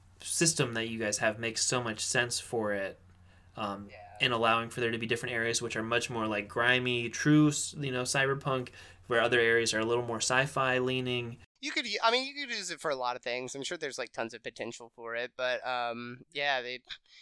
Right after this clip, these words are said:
Speaker 2: anything, or, you know, anybody wants to poke around in my, like, standards document, I'm happy to share that anywhere. I'm sure it's made its way out to places too, so it, it, it's, uh, happy to see that it's, like, inspiring people and people are gonna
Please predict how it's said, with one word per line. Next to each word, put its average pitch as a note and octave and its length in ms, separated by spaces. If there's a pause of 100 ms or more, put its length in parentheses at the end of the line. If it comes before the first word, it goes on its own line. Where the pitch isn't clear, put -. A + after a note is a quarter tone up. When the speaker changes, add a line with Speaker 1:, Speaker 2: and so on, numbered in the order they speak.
(160)
Speaker 2:
anything, D3 600
or, B2 280 (160)
you C3+ 220
know, B2+ 140 (160)
anybody C#3 320
wants C#3+ 200
to C#3+ 60
poke D3+ 240
around C#3+ 360
in C#3 140
my, C3+ 160
like, C3+ 220
standards C#3 420
document, C#3 400
I'm C3+ 100
happy C3+ 220
to - 20
share C3+ 220
that C3+ 180
anywhere. C#3 320
I'm C3+ 100
sure C#3+ 180
it's - 180
made C3+ 200
its - 140
way C3 200
out C3 260 (100)
to C#3 80
places B2+ 500
too, B2 300
so A#2 380 (500)
it, B2 80
it, A2 440
it's, - 440 (460)
uh, A2+ 240 (260)
happy C#3+ 280
to C3 60
see B2 220
that A#2 140
it's, - 160
like, A#2+ 160
inspiring A2 500
people A2 300
and A2 120
people G#2+ 280
are G#2+ 80
gonna A#2 240